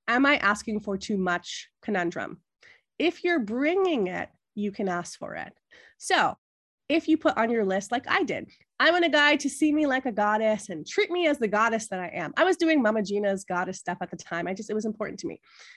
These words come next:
But every single day, I was really, like, loving of myself. I was really seeing the divinity in myself. I was seeing that in myself. So of course I could ask for it in a guy. And when I met my husband,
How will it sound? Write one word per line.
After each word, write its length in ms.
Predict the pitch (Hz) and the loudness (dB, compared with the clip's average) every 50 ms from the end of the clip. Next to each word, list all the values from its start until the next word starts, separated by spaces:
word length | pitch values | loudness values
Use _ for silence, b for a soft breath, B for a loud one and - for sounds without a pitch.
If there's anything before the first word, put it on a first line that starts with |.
| B _ _ | B _ _
But 120 | 277 285 | 0 2
every 240 | 285 302 294 370 381 | 2 2 2 0 -2
single 320 | - - 381 359 339 320 | -2 0 0 0 2 0
day, 420 | 240 196 220 240 311 320 240 208 - - | 0 0 0 0 2 0 0 -2 -2 0
I 100 | 220 247 | -2 -2
was 180 | 254 277 247 226 | 0 -2 -6 -6
really, 360 | 208 220 240 277 320 320 277 | -8 -8 -6 -4 -2 -2 0
like, 220 | 226 214 190 190 - | 0 0 0 0 0
loving 440 | 190 180 185 185 214 254 - - - - | 0 0 2 2 0 -2 -6 -10 -8 -6
of 140 | 180 175 - | -6 -4 -2
myself. 500 | 180 180 175 - - 160 127 76 190 - - | -4 -4 -6 -6 -6 -6 -6 -6 -8 -6 -6
I 120 | - 233 | -4 -2
was 180 | 226 247 220 208 | -2 -2 -2 -2
really 320 | 196 214 240 285 311 311 | -2 -2 0 0 0 0
seeing 420 | 302 - - 240 233 240 262 269 | -2 -2 -4 -4 -2 -2 -2 -2
the 60 | 233 226 | -2 -2
divinity 440 | 185 185 175 175 202 285 427 466 349 | -2 -2 -2 0 0 0 0 0 0
in 80 | 190 | -2
myself. 420 | 180 185 185 - - 185 - - - _ _ | -4 -6 -8 -8 -8 -8 -8 -8 -10 _ _
I 160 | - 208 247 | -2 0 2
was 200 | 294 302 294 294 | 2 0 0 -2
seeing 360 | - - 302 320 339 330 294 240 | -4 -2 -2 0 2 2 2 2
that 160 | 208 202 - | 2 0 0
in 80 | - | 0
myself. 540 | 208 190 190 196 - - 320 226 175 - - _ _ _ _ _ _ _ _ _ _ _ _ _ | 0 -2 -2 0 2 2 2 2 2 -2 -10 _ _ _ _ _ _ _ _ _ _ _ _ _
So 180 | - - - 302 | -4 0 2 4
of 140 | 294 294 - | 4 2 0
course 380 | - - 349 370 466 - - | -4 -2 0 0 0 0 -2
I 60 | - 262 | -4 -4
could 200 | - - 208 180 | -2 -2 -2 -2
ask 220 | 156 160 - - | -2 -2 -4 -8
for 120 | - - | -8 -8
it 100 | - - | -6 -4
in 60 | - 208 | -4 -4
a 60 | 190 | -4
guy. 260 | 175 - - - - _ _ _ b b b | -4 -6 -8 -10 -14 _ _ _ b b b
And 80 | - 247 | 0 2
when 100 | 247 233 | 4 4
I 60 | 226 | 4
met 160 | 240 262 302 | 4 2 2
my 120 | 302 320 | 2 2
husband, 560 | 294 233 294 339 339 - 214 180 175 185 196 | 2 4 2 2 2 0 -2 -2 -2 -4 -8